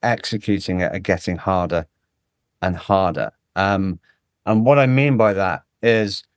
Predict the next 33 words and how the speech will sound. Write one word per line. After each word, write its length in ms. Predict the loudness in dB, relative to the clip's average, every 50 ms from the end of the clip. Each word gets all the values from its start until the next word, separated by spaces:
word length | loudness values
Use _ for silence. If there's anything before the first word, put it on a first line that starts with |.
| _ _ 0
you 60 | 0
know, 80 | 0
we've 80 | 2 2
got 120 | 2 2 4
more 160 | 4 2 2
data 360 | 4 4 4 4 2 0 -4
than 200 | -2 -2 -2 -2 0
ever. 440 | 0 0 2 2 2 2 2 2 0
We've 240 | 0 -2 -4 -4 -2
got 200 | -2 -2 -2 0
more 180 | 0 0 0
effectiveness 760 | -2 -4 -2 2 2 2 2 2 -2 -2 0 0 0 0 0
knowledge 360 | 2 2 2 2 2 0 0
than 160 | 0 0 2
ever. 340 | 2 2 2 2 4 2 2
We 160 | 2 0 -2
can 140 | -2 -2 -4
identify 540 | -4 -2 0 0 0 0 -2 -2 0 0 0
and 100 | 0 0
reach 200 | -2 -4 -6 -6
consumers 460 | -8 -8 -4 -2 0 0 0 0 -2
more 140 | -4 -6 -6 -8 _ -20 -20 _
precisely 640 | -12 -10 -8 -8 -2 2 2 2 2 2 0 -2 -2
and 140 | -2 -2 -2
personally 480 | 0 0 2 2 0 0 -2 -4 -2 -2
than 220 | 0 0 -2 0 0
ever 240 | 0 0 0 0
before. 480 | -2 -4 -6 -6 -2 0 2 2 0 -2 -4 -12 -20 -20 -20 -20 _ _ _ _ _ _
And 140 | 0 2 4
all 280 | 6 6 6 6 4 4
of 80 | 4
that's 260 | 2 2 0 0 -2 -6
driven 540 | -2 2 2 2 4 2 2 2 0 -2